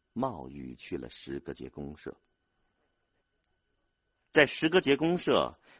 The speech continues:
白明川和徐志公两个人现在正在等待着双水村大队书记田福堂的到来。今天刚吃完早饭，石各节大队和罐子村大队的党支部书记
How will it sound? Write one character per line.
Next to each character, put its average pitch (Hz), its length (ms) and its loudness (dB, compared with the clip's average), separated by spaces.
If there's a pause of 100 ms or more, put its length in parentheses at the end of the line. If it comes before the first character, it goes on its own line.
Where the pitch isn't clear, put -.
白 131 240 8
明 160 240 2
川 165 300 0
和 104 120 -2
徐 107 280 -4
志 101 120 -4
公 160 260 -2
两 67 200 -4
个 64 80 -8
人 64 260 -8 (200)
现 95 160 -2
在 82 100 -2
正 131 180 -4
在 80 140 -6
等 65 400 -6
待 107 140 2
着 - 100 -8
双 147 380 -4
水 - 180 -6
村 107 220 -6
大 92 240 0
队 76 160 -4
书 135 280 -4
记 71 280 -8 (200)
田 98 320 -2
福 - 160 -8
堂 71 400 -10
的 - 100 -8
到 80 280 -8
来。 - 260 -18 (1000)
今 113 140 0
天 113 140 0
刚 147 260 4
吃 - 100 -8
完 127 160 0
早 67 220 -6
饭， 104 280 4 (240)
石 165 240 -2
各 202 160 4
节 143 200 0
大 117 180 4
队 85 300 0
和 90 160 -6
罐 160 400 -2
子 71 100 -6
村 92 180 -4
大 95 160 0
队 80 140 -4
的 71 60 -12
党 71 280 -8
支 113 120 -10
部 104 100 -6
书 127 240 -6
记 78 240 -6